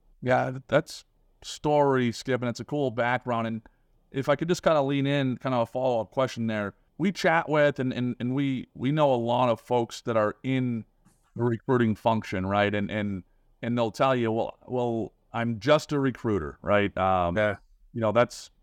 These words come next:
Speaker 1: that, you know, that's, that's my sweet spot. You know, some, sometimes folks will even say, "I, I, I consider myself just H R adjacent. I'm really just the, the recruiting function." So I guess the, and going off your response, I'm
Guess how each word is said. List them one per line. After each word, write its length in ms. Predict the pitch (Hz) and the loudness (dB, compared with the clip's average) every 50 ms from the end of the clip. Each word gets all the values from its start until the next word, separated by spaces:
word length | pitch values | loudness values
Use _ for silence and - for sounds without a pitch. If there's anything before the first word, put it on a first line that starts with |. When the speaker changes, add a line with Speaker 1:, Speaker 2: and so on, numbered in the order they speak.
| _ | _
Speaker 1:
that, 160 | - 110 78 | -2 -2 0
you 100 | 104 127 | 0 0
know, 80 | 113 98 | 0 2
that's, 360 | 107 117 117 - - - - _ _ _ _ _ _ _ | 4 2 2 0 -4 -14 -20 _ _ _ _ _ _ _
that's 300 | _ 123 127 127 - - | _ 2 2 2 2 -2
my 140 | 139 131 123 | -2 0 0
sweet 340 | 117 - - 139 143 135 - | -2 -4 -4 -2 -2 -2 -2
spot. 480 | - - 143 127 127 123 123 120 117 - _ _ _ _ _ - | -4 -2 0 0 2 2 2 0 -2 -4 _ _ _ _ _ -10
You 100 | - 123 | -4 0
know, 260 | 127 120 117 110 - - | 0 2 2 0 -2 -6
some, 320 | - - - 135 151 139 - _ | -10 -2 0 0 0 0 -6 _
sometimes 480 | - - 165 170 - 151 131 127 120 - | -4 -4 -2 0 2 2 2 0 -2 -2
folks 360 | - 131 131 123 - - - | 0 0 0 0 0 -8 -14
will 300 | 82 98 123 123 127 135 | -10 -4 -2 0 0 0
even 300 | 135 131 120 123 120 107 | 0 0 -2 -2 -4 -4
say, 340 | - - 131 127 123 123 120 | -4 -4 -2 -2 0 0 0
"I, 360 | 107 104 95 - 65 101 117 | 0 0 -2 -4 -4 -4 -4
I, 100 | 113 101 98 - _ _ _ _ _ _ _ _ _ _ - | -4 -4 -8 -16 _ _ _ _ _ _ _ _ _ _ -10
I 80 | 107 | -4
consider 320 | - 131 120 - 151 139 139 | -4 -4 -4 -2 -2 0 0
myself 420 | 143 127 117 - 143 135 123 117 | 0 0 0 0 0 0 0 0
just 300 | 107 139 139 127 - - | -2 -4 -4 -4 -4 -6
H 240 | - 131 135 123 - | -4 -4 -4 0 2
R 220 | 135 131 127 123 113 | 2 4 4 4 2
adjacent. 520 | 101 90 123 127 135 139 123 - 107 92 | 0 0 0 0 0 0 -2 -4 -4 -2
I'm 120 | 92 98 | -2 -2
really 260 | 110 117 120 117 117 113 | 0 0 0 0 0 -2
just 360 | 95 104 123 110 - - _ | -2 -2 -4 -4 -4 -6 _
the, 260 | 113 110 104 98 - - _ _ _ _ _ - | 0 0 0 0 -2 -6 _ _ _ _ _ -14
the 220 | - 104 110 113 | -8 -4 -2 0
recruiting 560 | 113 117 117 107 - - 139 135 127 113 110 | 2 2 2 0 0 0 0 2 2 0 0
function." 400 | - - 135 131 131 - - 107 | -2 0 0 0 0 -2 -6 -8
So 300 | - - 127 120 110 - _ _ _ _ _ _ _ _ _ _ _ _ | -2 0 2 2 2 -2 _ _ _ _ _ _ _ _ _ _ _ _
I 100 | - 127 | -2 2
guess 220 | 135 175 170 - | 2 2 2 2
the, 120 | - 135 107 - - - 80 85 - - - - _ - | 0 -2 -4 -4 -8 -10 -10 -10 -10 -12 -14 -20 _ -10
and 80 | 117 107 | -8 -2
going 240 | - 120 113 110 | 2 2 4 4
off 160 | 107 101 101 - | 4 2 0 -2
your 120 | 98 95 | -2 -2
response, 560 | 95 - - - 110 101 101 110 120 - - | -2 -2 -2 0 2 4 4 2 2 0 -2
I'm 160 | 107 101 92 | -4 -4 -4